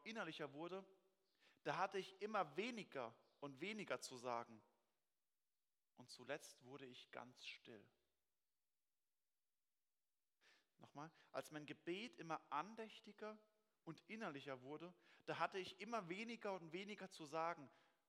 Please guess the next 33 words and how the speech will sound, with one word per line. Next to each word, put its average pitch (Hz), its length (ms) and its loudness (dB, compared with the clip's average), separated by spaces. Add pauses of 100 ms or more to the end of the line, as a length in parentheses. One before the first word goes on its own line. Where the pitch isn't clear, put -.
(480)
Und 127 120 -14
zuletzt 131 580 -10
wurde 131 280 -12
ich - 320 -14
ganz 123 400 -6
still.“ 110 400 -12 (2500)
Wenn 143 180 -8
wir 165 80 -8
Gott 156 160 -6
also 143 200 -4
näher 139 320 -6
kommen, 120 240 -16
wenn 123 140 -10
wir 139 80 -8
ihm 127 120 -12
vertrauen, 135 580 -10 (580)
wenn 131 160 -6
wir 139 120 -6
tief 190 360 -10
in 151 60 -8
der 143 100 -6
Nachfolge 135 520 -4
legen, 139 240 -10 (260)
bedeutet 143 340 -2
das 135 220 -12
nicht, 160 400 -8
dass - 180 -12
wir 143 140 -8
mehr 139 320 -4
reden 135 320 -8
müssen 135 280 -14
als 131 180 -16
vorher. 127 360 -12